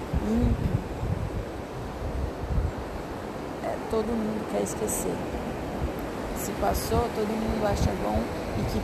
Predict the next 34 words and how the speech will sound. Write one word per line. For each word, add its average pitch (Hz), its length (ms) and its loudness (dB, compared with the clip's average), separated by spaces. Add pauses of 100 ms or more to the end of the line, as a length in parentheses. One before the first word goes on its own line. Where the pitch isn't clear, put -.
passe 208 320 4
logo, 208 260 6
que 233 220 4
não 226 160 6
fique 220 240 -2
nenhum 226 300 2 (120)
vestígio. 226 800 0 (840)
Por - 100 0 (100)
quê? 196 160 4
Porque - 1120 8
o - 60 2 (100)
justo, - 480 4
ele - 240 4
aceita - 300 2
o - 20 6 (140)
mandamento, - 580 4
ele - 160 2
escuta - 440 -2
a - 20 2 (100)
voz, 202 400 0
ele 190 280 0
age, 196 420 0
ele - 160 -2 (180)
anda - 160 8
com - 80 12
iniquidade, - 920 6 (460)
ele 208 80 6
anda 214 160 4
no 208 120 4
lugar 208 240 6
seguro. 208 720 0 (1900)
Enquanto - 440 0
o - 120 2
ímpio - 380 4